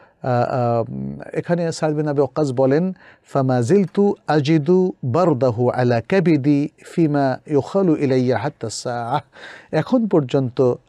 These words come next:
আমি তার হাতের এই ঠান্ডা অনুভূতিটা আমার কলজার মধ্যে এখন পর্যন্ত অনুভব করছি।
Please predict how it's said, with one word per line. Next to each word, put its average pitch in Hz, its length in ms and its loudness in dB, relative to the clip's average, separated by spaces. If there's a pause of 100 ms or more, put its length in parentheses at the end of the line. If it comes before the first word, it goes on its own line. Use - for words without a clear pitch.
আমি 127 520 -2 (600)
তার 117 400 2
হাতের 147 540 -2
এই 143 260 0
ঠান্ডা 170 460 0
অনুভূতিটা 156 840 0 (280)
আমার 127 260 -4
কলজার 127 440 0
মধ্যে 120 240 -6
এখন 123 220 -8
পর্যন্ত 120 380 -8
অনুভব 110 280 -8 (160)
করছি। 123 440 -4